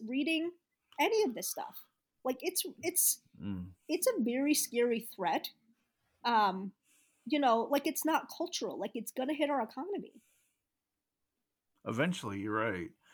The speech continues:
Speaker 2: And I don't know how much of my podcast you've heard. I certainly put out a lot of episodes. Um, there's one episode in particular, there's two episodes in particular.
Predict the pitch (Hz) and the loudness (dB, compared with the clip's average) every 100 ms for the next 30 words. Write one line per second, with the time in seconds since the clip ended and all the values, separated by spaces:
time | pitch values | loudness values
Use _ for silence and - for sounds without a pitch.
0 | - - - - 104 104 101 - - 160 | -20 -20 -16 -4 0 2 2 2 4 8
1 | 147 113 131 135 123 - 107 104 104 98 | 8 6 4 4 2 0 -4 -2 -4 -4
2 | 107 98 - 95 82 90 - 87 - - | -2 -4 -4 -10 -10 -12 -14 -14 -10 -4
3 | 98 87 85 107 - _ - 101 - - | -2 -2 -4 -6 -18 _ -10 -10 -8 -6
4 | 117 - 113 101 98 92 85 78 - - | -6 -4 -2 0 0 0 0 -4 -8 -18
5 | - - - - _ _ _ _ _ _ | -20 -20 -20 -20 _ _ _ _ _ _
6 | _ - 101 101 101 95 98 _ _ _ | _ -4 -2 0 -2 -8 -12 _ _ _
7 | _ _ _ _ _ _ _ - 117 120 | _ _ _ _ _ _ _ -8 -6 -6
8 | 110 107 113 143 170 175 - - 135 113 | -8 -12 -6 -2 0 -2 -6 -8 -6 -6
9 | 107 - 117 110 110 - - 208 170 - | -8 -8 -4 -4 -4 -6 2 6 6 4
10 | - 120 117 107 - - 110 95 82 78 | -4 -4 -4 -10 -10 -6 -6 -4 -4 -4